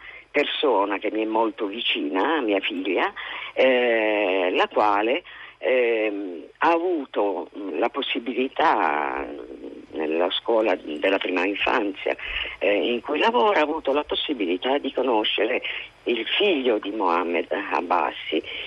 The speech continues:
il bambino ormai, ricordiamolo, rimasto orfano. Ehm,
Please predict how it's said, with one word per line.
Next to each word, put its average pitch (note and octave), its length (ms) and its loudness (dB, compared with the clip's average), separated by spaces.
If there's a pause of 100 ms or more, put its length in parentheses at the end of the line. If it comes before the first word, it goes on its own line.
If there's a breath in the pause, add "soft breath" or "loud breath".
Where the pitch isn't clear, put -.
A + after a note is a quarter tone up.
(120 loud breath)
il G2+ 300 2
bambino B2+ 600 4
ormai, A2+ 540 2
ricordiamolo, G#2 960 0 (500 loud breath)
rimasto B2 600 2
orfano. A2 800 -2 (480 loud breath)
Ehm, F2+ 920 -2